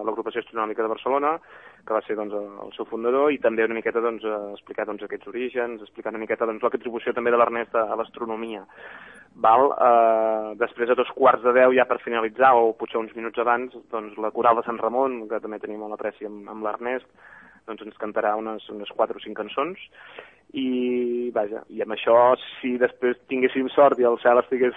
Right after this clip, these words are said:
serè, doncs, eh, es faria una observació astronòmica, tal com teníem, doncs, eh, pronosticat per avui, i si el cel, doncs, com sembla, estarà tapat, doncs, eh,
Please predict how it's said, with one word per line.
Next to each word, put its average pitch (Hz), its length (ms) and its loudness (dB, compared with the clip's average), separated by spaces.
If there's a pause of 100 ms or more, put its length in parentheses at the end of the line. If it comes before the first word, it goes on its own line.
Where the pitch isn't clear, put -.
serè, 127 240 6
doncs, 135 240 0
eh, 117 200 2 (180)
es - 100 -16
faria 120 180 2
una 120 140 -2
observació 117 380 -4
astronòmica, 120 440 -2
tal 110 140 -2
com 110 160 -8
teníem, 104 600 -8 (420)
doncs, 104 400 -10
eh, 104 260 -12
pronosticat 107 540 -6
per 117 80 -2
avui, 127 240 0 (520)
i 113 220 -6 (100)
si 117 80 0
el 104 80 0
cel, 110 200 2
doncs, 113 200 -4
com 107 140 -2 (420)
sembla, 104 360 0 (160)
estarà 104 440 -2
tapat, 107 280 0
doncs, 107 200 -8
eh, 101 120 -6